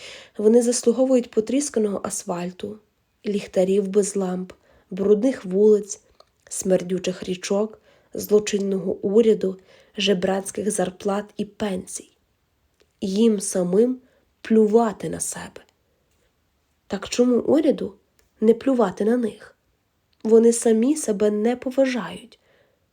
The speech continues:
То хто буде поважати їх у відповідь? Це не уряд смітить на вулицях і громить дитячі майданчики.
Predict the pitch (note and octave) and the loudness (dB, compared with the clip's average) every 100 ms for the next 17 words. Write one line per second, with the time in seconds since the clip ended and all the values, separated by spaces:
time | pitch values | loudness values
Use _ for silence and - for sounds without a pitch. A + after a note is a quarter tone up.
0 | _ _ _ - A3 - D4+ A#3 G#3 D4 | _ _ _ -2 -2 0 0 0 2 2
1 | A#3 F#3+ G3 G3 A3 A3 F#3+ G#3+ - B3 | 0 0 -2 -2 -2 -4 -2 -2 -2 -4
2 | A#3 G#3+ - - - - _ _ _ _ | -2 -4 -6 -14 -14 -16 _ _ _ _
3 | _ _ _ _ _ _ _ - A3 G#3+ | _ _ _ _ _ _ _ 4 6 4
4 | - C#4 C#4+ F#3 - G#3 A3 A3 F#3 F#3 | 2 0 2 0 -4 -2 -2 -2 -6 -6
5 | F3 F#3+ A#3 A3 G#3+ F#3+ F#3 _ _ _ | -6 0 2 2 0 -6 -6 _ _ _
6 | - A3 G#3 A3 A3 G3 F#3 F#3+ A3 G#3 | -2 -2 0 2 4 2 -2 -4 -2 -2
7 | - A3 A#3+ A3 F#3 F#3+ - - | 0 0 2 -2 -4 -8 -10 -14